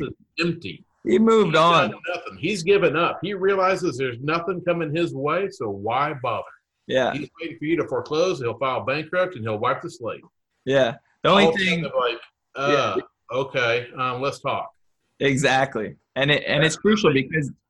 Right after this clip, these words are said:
Speaker 1: the damage or vandalism that could be happening in the near future is,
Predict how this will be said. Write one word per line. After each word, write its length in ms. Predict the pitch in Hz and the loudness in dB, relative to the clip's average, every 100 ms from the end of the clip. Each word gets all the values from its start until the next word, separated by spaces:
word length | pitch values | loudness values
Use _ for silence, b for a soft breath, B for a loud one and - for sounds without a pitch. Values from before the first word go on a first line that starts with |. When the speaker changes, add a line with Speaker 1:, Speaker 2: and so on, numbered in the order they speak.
| _ | _
Speaker 1:
the 100 | 147 | 0
damage 600 | 143 151 160 196 165 143 | 2 4 4 4 4 4
or 120 | 135 127 | 4 4
vandalism 680 | 135 160 185 135 120 127 | 4 4 4 4 2 0
that 160 | 123 117 | 0 0
could 200 | 175 175 | 2 4
be 100 | 139 | 2
happening 440 | 127 123 131 127 | 0 0 -2 -2
in 100 | 127 | -2
the 60 | 127 | -2
near 200 | 127 123 | 0 0
future 500 | 120 127 120 131 127 | 2 0 2 2 4
is, 160 | 113 | 2